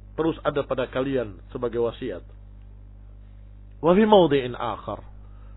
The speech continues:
di tempat lain disebutkan, "Idza ja'al farqalit alladhi abi arsalahu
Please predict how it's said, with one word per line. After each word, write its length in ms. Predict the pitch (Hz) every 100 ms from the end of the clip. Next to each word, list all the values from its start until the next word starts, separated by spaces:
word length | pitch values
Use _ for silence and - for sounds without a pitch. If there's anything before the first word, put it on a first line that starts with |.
| -
di 80 | 175
tempat 320 | 220 190 160 143
lain 260 | 117 107 92 - - - - - - - - - - - - - - - - -
disebutkan, 720 | 143 156 214 - 185 196 202
"Idza 400 | 190 185 170 165 135
ja'al 580 | 175 202 - 180 170 -
farqalit 800 | 165 165 170 170 - 180 202 - - - - - - - - - - -
alladhi 480 | 139 160 180 175 170
abi 320 | 190 185 180
arsalahu 800 | 165 160 208 226 208 208 240 -